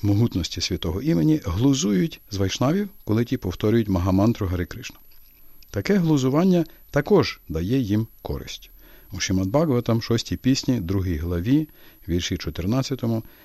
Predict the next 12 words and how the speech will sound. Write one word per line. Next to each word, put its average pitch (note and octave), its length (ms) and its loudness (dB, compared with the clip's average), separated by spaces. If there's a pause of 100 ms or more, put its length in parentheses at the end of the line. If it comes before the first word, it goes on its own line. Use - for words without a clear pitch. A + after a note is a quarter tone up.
(160)
сказано, G2+ 500 0
що - 360 -6
повторення G2+ 540 0
магамантри F2 520 0
Гари F2+ 200 -6
Кришна E3+ 440 -2 (100)
навіть D#3+ 460 0 (220)
з F#2 140 -4
насмішкою A#2+ 840 0
у G2+ 140 -4
звичайній F#2 440 0
розмові, E2+ 560 -4